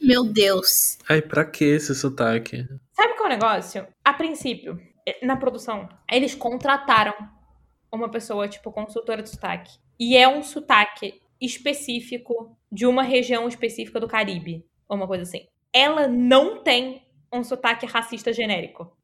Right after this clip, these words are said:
Speaker 3: Ela tem um sotaque super específico pro qual investiram dinheiro e fizeram o trabalho correto de produção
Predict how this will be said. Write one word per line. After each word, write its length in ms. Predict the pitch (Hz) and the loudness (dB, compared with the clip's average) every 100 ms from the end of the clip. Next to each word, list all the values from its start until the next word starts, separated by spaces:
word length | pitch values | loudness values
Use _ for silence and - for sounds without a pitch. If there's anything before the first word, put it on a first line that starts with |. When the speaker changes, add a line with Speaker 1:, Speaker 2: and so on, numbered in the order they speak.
| - | 0
Speaker 3:
Ela 220 | 240 262 | 2 2
tem 260 | 262 262 285 | 0 -2 -4
um 60 | |
sotaque 460 | - 320 247 254 262 | -8 -4 0 0 -2
super 260 | - 262 277 | -10 -4 -4
específico 520 | 277 277 262 247 - | -4 -6 -6 -8 -8
pro 140 | 247 247 | -8 -4
qual 180 | 240 | -2
investiram 520 | 240 240 247 - 247 262 | -2 -4 -4 -2 -4 -4
dinheiro 360 | 262 247 226 | -4 -4 -2
e 40 | 240 | -4
fizeram 400 | 240 220 220 226 | -4 -2 -4 -4
o 20 | |
trabalho 400 | 233 220 214 226 | -4 0 0 -2
correto 460 | 254 240 220 226 | -6 -2 -2 -4
de 100 | 214 | -12
produção 560 | - 220 208 - 202 - | -10 -10 -8 -6 -6 -8